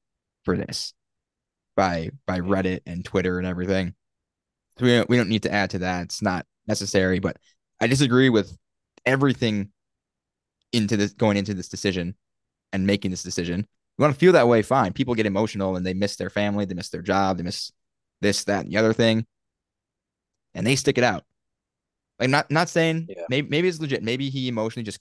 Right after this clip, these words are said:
Speaker 1: couldn't do it, and even though he's not going home, he just had to remove himself from the game. But it just seems so sudden, so completely out of nowhere. He had, like, a, a new lease on life, it seemed like, in the game.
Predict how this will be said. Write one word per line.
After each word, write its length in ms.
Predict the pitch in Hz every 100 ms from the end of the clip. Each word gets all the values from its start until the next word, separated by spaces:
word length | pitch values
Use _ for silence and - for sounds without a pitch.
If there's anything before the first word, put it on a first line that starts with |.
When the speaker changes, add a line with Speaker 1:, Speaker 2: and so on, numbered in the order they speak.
| _
Speaker 1:
couldn't 400 | - 120 117 -
do 160 | 101 120
it, 180 | 135 - _ _ _ _ -
and 320 | 107 101 95 - _ _ _ _ _
even 140 | 107 110
though 40 |
he's 100 | 98
not 200 | 104 85
going 160 | 98 98
home, 240 | 101 110
he 60 | 104
just 120 | -
had 240 | 104 92
to 80 | 95
remove 280 | 92 95 95
himself 380 | 95 - 98 -
from 200 | 92 87
the 80 |
game. 320 | 82 90 120 139 _ _ _ _ -
But 80 |
it 80 | 120
just 220 | 190 -
seems 280 | - 196 -
so 140 | 165 120
sudden, 640 | - - - 151 87 -
so 380 | - - 135 123 _ _ _
completely 640 | - 127 - - 190 175 -
out 100 | 123
of 60 | 127
nowhere. 320 | 113 120 82
He 160 | 95 131
had, 140 | 170
like, 160 | 170 131
a, 120 | 104 - -
a 60 |
new 160 | 117 165
lease 280 | 131 160 151
on 180 | 110
life, 280 | 113 95 - _ _
it 80 | -
seemed 200 | 98 82
like, 200 | 73 90
in 80 |
the 80 | 90
game. 240 | 82 -